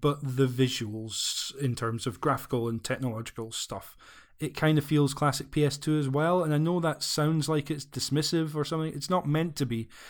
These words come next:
It's just, that's how I feel when I,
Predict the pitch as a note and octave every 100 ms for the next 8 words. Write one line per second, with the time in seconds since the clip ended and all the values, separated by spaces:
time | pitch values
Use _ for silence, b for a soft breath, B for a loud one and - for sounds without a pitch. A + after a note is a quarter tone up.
0 | B - C#3+ - D3+ - - - - _
1 | _ _ _ _ - C3+ D3+ - - E3
2 | D3+ - E3 D#3+ D#3